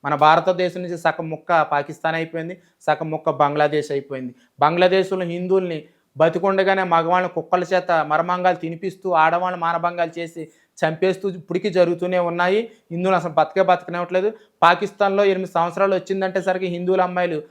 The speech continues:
పారిపోవాల్సిన పరిస్థితి లేదా చావాల్సిన పరిస్థితి, వాళ్ళకి మానభంగాలు చేసి చంపేయడం ఏదో ఒకటి జరుగుతూనే ఉన్నాయి.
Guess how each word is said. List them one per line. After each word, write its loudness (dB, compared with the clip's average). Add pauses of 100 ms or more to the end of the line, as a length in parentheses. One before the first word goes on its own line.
(240)
పారిపోవాల్సిన 4
పరిస్థితి -4
లేదా 2 (140)
చావాల్సిన 4
పరిస్థితి, -6 (220)
వాళ్ళకి 0
మానభంగాలు 4
చేసి -4
చంపేయడం -2
ఏదో -2
ఒకటి -2
జరుగుతూనే -4
ఉన్నాయి. -6